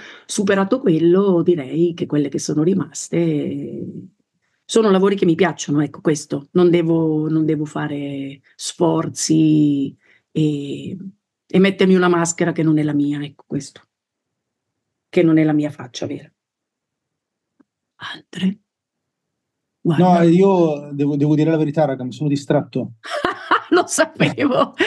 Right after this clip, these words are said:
Speaker 1: doveva andare a pettinarsi il ciuffo.
Speaker 2: È vero.
Speaker 1: <laughs>
Speaker 2: Ehm,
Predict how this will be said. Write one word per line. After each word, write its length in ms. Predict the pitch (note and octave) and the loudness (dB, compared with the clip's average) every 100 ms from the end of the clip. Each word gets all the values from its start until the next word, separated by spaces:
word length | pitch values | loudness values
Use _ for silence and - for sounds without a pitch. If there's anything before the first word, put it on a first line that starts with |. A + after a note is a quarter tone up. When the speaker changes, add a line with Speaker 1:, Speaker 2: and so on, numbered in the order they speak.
| A4+ E4 | 2 0
Speaker 1:
doveva 240 | - F#3 F#3 | 2 2 2
andare 240 | F3+ F#3 | 2 0
a 60 | F3 | 0
pettinarsi 880 | F#3 A3 F#3+ F3 E3 F#3 - F3+ E3+ D#3 - _ - | 0 2 2 0 -4 -4 -2 -4 -6 -20 -20 _ -4
il 180 | F#3 | -4
ciuffo. 480 | - F3+ F3+ C#4+ E3 C#3 - D#3 - - E3+ - | 0 -2 -2 -6 -6 -6 -4 -6 -6 -4 -4 0
Speaker 2:
È 100 | B2+ | 0
vero. 240 | B2 A#2+ | 2 0
Speaker 1:
<laughs> 500 | G#3+ A3+ - - G3+ | -2 -4 -6 -4 -2
Speaker 2:
Ehm, 640 | F#3 F3 D#3+ D3+ D3 C#3+ | 0 2 2 0 0 0